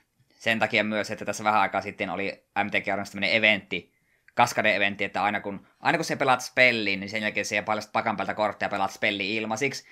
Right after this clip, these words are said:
niin tuli Twitterissä vastaan tämmönen ilonpilaedekki, mikä pelasi neljä kappaletta Lavinia, joka vaan sanoi, että sinä et saa pelata sinun ilmaisia spellejäsi, koska minä sanon niin.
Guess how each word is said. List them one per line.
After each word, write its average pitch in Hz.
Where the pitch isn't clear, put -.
niin 107
tuli 107
Twitterissä 107
vastaan 101
tämmönen 101
ilonpilaedekki, 95
mikä 90
pelasi 98
neljä 101
kappaletta 98
Lavinia, 85
joka 90
vaan 92
sanoi, 95
että -
sinä 165
et 135
saa 165
pelata 202
sinun 104
ilmaisia 95
spellejäsi, 92
koska 110
minä 139
sanon 139
niin. 92